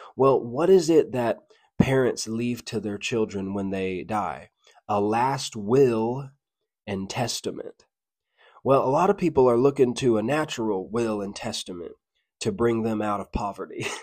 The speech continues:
<laughs> to deliver them out of poverty. But let me help you right here. The first foundational truth that will help bring you out of poverty is knowing God's will and his testament,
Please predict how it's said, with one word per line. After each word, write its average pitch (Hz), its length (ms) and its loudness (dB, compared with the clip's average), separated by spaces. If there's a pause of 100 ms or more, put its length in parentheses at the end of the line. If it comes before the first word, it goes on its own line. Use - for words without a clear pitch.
<laughs> - 260 -20
to 123 80 -4
deliver 110 340 0
them 107 140 -4
out 101 120 -4
of - 120 -12
poverty. 123 320 0
But 107 180 -4
let 135 120 -4
me 156 100 -2
help 135 240 -6
you 117 120 -2
right 117 200 -2 (160)
here. 107 400 -6 (560)
The 110 140 -4
first - 600 -4
foundational 131 840 -2
truth - 520 -6 (380)
that 110 180 0
will 107 80 -4
help - 280 -4
bring 104 260 -8
you 113 200 -4
out 135 140 -6
of 139 100 -10
poverty 139 560 -2 (260)
is 110 200 -4
knowing 107 480 -2
God's 120 440 2
will 95 520 -8 (360)
and 113 220 -4
his 113 560 0 (180)
testament, - 840 -8